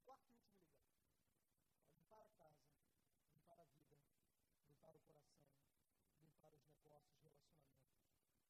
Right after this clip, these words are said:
O passo final para o tratamento era a casa ser purificada. Versículo quarenta e oito.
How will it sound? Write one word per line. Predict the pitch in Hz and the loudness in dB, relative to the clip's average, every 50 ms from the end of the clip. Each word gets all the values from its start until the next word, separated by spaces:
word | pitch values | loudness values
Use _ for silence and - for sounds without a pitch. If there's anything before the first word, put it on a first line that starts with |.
| - - - - - - - - - - - | -12 -12 -12 -12 -12 -10 -10 -10 -10 -12 -12
O | - - | -6 2
passo | - 208 214 - - | 2 4 4 4 4
final | - 220 214 226 226 | 4 8 10 10 10
para | - 226 214 | 10 6 4
o | 208 | 6
tratamento | - 220 214 - 214 185 170 196 214 220 - - 202 | 8 8 8 8 6 4 6 6 4 4 6 8 8
era | 202 202 196 185 170 | 10 10 10 8 6
a | |
casa | - - 196 190 170 180 | 4 4 2 4 4 4
ser | - - 196 175 - - - - | 2 4 2 2 2 0 -6 -2
purificada. | - 196 175 170 - - - - - - - - - - - - - - - - - - - - - - - - - - - - - - - - - - - - - - - - - - - - - - - - - - - - - - - - - - - | 2 2 2 2 0 -4 -6 -6 -6 -8 -8 -10 -10 -10 -10 -10 -10 -10 -10 -10 -10 -10 -12 -10 -10 -10 -10 -10 -10 -12 -10 -12 -12 -12 -10 -10 -10 -10 -12 -12 -12 -12 -12 -10 -10 -10 -10 -8 -10 -10 -10 -10 -10 -10 -10 -10 -10 -10 -10 -10 -6 2 4
Versículo | 190 196 - - 294 - 294 277 269 240 220 - - - - - - - | 4 4 6 4 2 2 4 4 6 6 6 4 2 -6 -10 -10 -4 2
quarenta | - 202 214 247 226 247 220 | 4 4 4 4 6 8 10
e | |
oito. | 214 233 220 202 - - - | 12 12 12 10 6 -2 -8